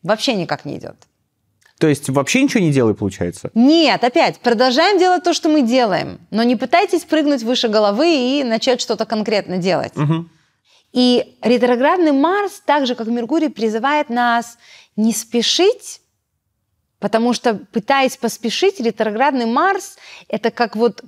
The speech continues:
Speaker 1: пытаться бежать в воде. Ты когда-то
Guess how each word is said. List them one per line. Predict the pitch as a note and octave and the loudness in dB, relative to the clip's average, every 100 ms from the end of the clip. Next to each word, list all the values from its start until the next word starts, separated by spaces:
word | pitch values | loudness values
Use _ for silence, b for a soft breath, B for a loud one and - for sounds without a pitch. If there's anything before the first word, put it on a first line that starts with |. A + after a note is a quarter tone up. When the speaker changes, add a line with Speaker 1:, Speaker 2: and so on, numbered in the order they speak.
| - | -8
Speaker 1:
пытаться | A3+ - D#4 E4 B3+ | -6 0 0 0 -2
бежать | F#3 F#3+ G3+ A#3+ E4+ G#4+ - - - | 0 0 2 2 2 0 -10 -20 -10
в | D#3+ D#3+ | -6 0
воде. | G#3+ G3 G#3+ D#3 D3 | 0 2 0 0 -4
Ты | F#3+ | -4
когда-то | G#3+ A#3 B3 | 0 0 0